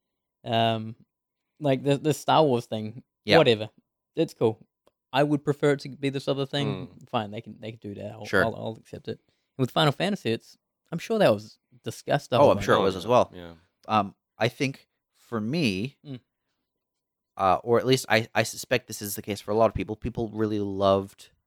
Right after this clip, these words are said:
Speaker 2: the story and world of Final Fantasy seven,
Speaker 1: Mm.
Speaker 2: uh, and that shouldn't have been tampered with very much, if at all. What people probably wanted updated was the graphics and gameplay,
Speaker 3: Mm.
Speaker 2: which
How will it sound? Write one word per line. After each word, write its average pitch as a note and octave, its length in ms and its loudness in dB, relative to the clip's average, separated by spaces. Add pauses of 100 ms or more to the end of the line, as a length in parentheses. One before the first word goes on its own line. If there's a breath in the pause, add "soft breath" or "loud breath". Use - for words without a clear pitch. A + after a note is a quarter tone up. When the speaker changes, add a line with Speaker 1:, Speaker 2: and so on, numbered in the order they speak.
(240)
Speaker 2:
the - 60 -16
story G#2 760 2
and F#2+ 220 -14
world A#2+ 300 2
of F#2 100 -8
Final F2+ 220 0
Fantasy - 360 -18
seven, F2+ 420 -6
Speaker 1:
Mm. B2+ 180 -14 (760)
Speaker 2:
uh, F2+ 320 -2 (240)
and F#2+ 200 -10
that F#2 240 -2 (120)
shouldn't G2+ 460 -6
have F2+ 140 -12
been F#2 300 -16
tampered G#2 420 -8
with - 180 -20
very C2 240 -18
much, - 340 -20
if - 160 -20
at D#2 120 -8
all. E2+ 320 -2 (520)
What G#2+ 220 0
people F#2 460 -6 (280)
probably G#2 360 -6
wanted G2 280 -6
updated C3 480 4
was G2 380 -2
the - 80 -18
graphics - 420 0
and - 100 -14
gameplay, G2+ 400 -6
Speaker 3:
Mm. G2+ 260 -16
Speaker 2:
which F#2+ 300 -6